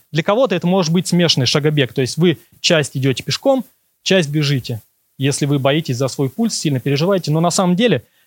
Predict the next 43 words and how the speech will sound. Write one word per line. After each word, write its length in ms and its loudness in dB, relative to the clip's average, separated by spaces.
почему 360 2
я 180 2
не 80 2
сторонник 500 0
опираться 440 0
на 100 2
пульс 240 0
даже 240 2
в 40 -4
самом 220 2
начале 320 2
пути? 380 -2
Вы 180 2
не 120 4
с-, 220 -4
не 280 4
делаете 380 0
такой 340 0
большой 400 0
объём 260 0
тренировок, 440 2
который 280 0
может 280 0
вам 140 2
навредить, 560 2
даже 280 2
если 260 0
у 40 4
вас 220 0
на 100 0
н-, 200 0
супер 340 0
низкой 280 0
интенсивности 600 2
пульс 220 0
сто 160 -2
семьдесят. 580 -2
Я 140 2
с 60 -2
такими 260 0
работал 360 0
людьми, 340 0
и 400 2